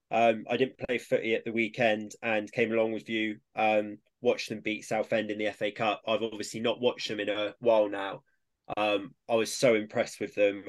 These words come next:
and the side, and we just looked like we were completely, e-, easily level pegging with a, a decent National League side, if not much better, which given the scoreline, you could say we were. Um, and then just look at ahead as well,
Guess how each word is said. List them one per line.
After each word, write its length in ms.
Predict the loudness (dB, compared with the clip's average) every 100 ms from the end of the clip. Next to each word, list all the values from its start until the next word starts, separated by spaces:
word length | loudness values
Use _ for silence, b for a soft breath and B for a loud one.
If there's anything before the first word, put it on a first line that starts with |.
| -6
and 180 | -6
the 60 | -4
side, 340 | 0 2 2
and 80 | -2
we 80 | -4
just 240 | -4 -4
looked 220 | -2 -2 -2
like 180 | -4
we 160 | -4 -2
were 320 | 2 2 0 -6 _ _ _ _ _ _
completely, 680 | -16 -10 -4 -4 -2 -4 -4 -10
e-, 60 | -14 -14 _ -20 _ _ _ _ _
easily 440 | 2 2 2 -2 0
level 280 | 0 -2 -4
pegging 320 | -4 -4 -4
with 140 | -6 -4
a, 120 | -6 -6 -8
a 80 | -6
decent 500 | -4 -6 -6 -10 -10
National 380 | -10 -8 -8 -8
League 260 | -8 -10
side, 380 | -8 -4 -4 -6 b b -4
if 180 | 0
not 160 | 0 2
much 220 | 0 -2 -10 -4 2
better, 240 | 4 4
which 220 | 2 2
given 160 | 0 0
the 80 | -2
scoreline, 420 | 4 6 6 4
you 80 | -2
could 180 | -4
say 200 | 2 4
we 100 | 6
were. 320 | 8 8 8 2 b b _
Um, 460 | 6 8 6 2 -8 _ _ _ -2
and 140 | 4 6
then 200 | 4 2 -2
just 220 | 0 4
look 240 | 2 4
at 140 | 2 2
ahead 360 | -2 2 2
as 140 | 2 4
well, 340 | 6 6 2